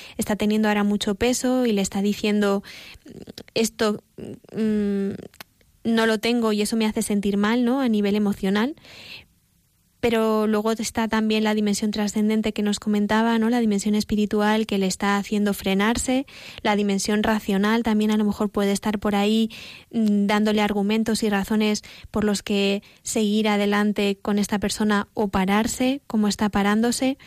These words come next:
Entonces ahí es donde usted tiene que, que valorar e integrar todas esas dimensiones y, y escucharlas todas ellas para al final tomar una decisión que sea coherente con todas esas dimensiones, con,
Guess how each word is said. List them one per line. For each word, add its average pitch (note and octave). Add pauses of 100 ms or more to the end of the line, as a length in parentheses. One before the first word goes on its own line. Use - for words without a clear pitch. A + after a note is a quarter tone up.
(560)
Entonces A3+
ahí B3
es A#3
donde G#3 (320)
usted A3
tiene A#3
que, A#3
que A#3
valorar A3
e A#3+
integrar G#3
todas A3+
esas A3
dimensiones A3+ (640)
y, G3+
y G#3
escucharlas A3
todas A#3+
ellas C4
para G#3+
al G3+
final G3
tomar A3
una A#3
decisión G#3+ (380)
que G#3+
sea G#3
coherente G#3
con A3
todas A3
esas A3
dimensiones, G3+
con, F#3+